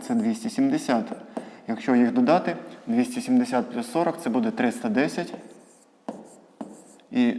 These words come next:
записуємо в дужках яких одиниць? Квадратних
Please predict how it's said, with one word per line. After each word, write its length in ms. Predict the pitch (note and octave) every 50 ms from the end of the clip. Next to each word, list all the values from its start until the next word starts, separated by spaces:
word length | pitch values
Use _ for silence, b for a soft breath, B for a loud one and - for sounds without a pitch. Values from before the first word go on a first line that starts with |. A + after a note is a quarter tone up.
| - B2
записуємо 880 | A#2 G#2 B2+ B2+ C3+ B2+ B2+ - B2+ A#2+ A#2+ A#2 A#2 A#2 A#2 A2+ A2 - -
в 180 | A#2+ A2+ A2+ G#2+
дужках 540 | A#2+ A2+ - - - A#2 A2 G#2 - -
яких 340 | B2 - - A#2 A2+ - -
одиниць? 460 | A#2 A2 A#2 A#2+ B2+ D3 - - - - B B B B B B B B B B _ _
Квадратних 640 | - B2+ B2 A#2 - D4+ E3 - C#4 B2+ B2+ -